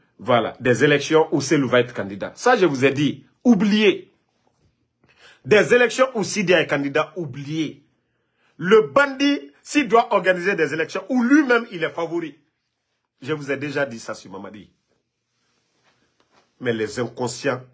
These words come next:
ils ne réfléchissent même pas que c'est un bandit qui est à la tête du pays, que c'est quelqu'un qui n'a pas de niveau, qui ne peut pas diriger la Guinée. Comme au Tanga d'Oro, Moura, on blague croisé, na,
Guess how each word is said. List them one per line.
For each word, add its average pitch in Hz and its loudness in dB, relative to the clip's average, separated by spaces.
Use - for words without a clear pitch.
ils 131 -4
ne 113 -2
réfléchissent 113 -8
même 127 -2
pas 113 -6
que 117 -6
c'est 110 -8
un 117 -6
bandit 110 -8
qui - -8
est 104 -4
à - -6
la 98 -8
tête 113 -4
du 98 -14
pays, 113 -12
que 165 0
c'est 120 -4
quelqu'un 127 -6
qui 131 -12
n'a 101 -8
pas 123 -2
de 110 -6
niveau, 104 -10
qui 151 -6
ne - -10
peut 127 -6
pas 151 2
diriger 117 -4
la 101 -6
Guinée. 90 -18
Comme 120 -8
au 107 -8
Tanga 98 -8
d'Oro, 92 -10
Moura, 92 -8
on 98 -8
blague 90 -16
croisé, 92 -14
na, 101 -10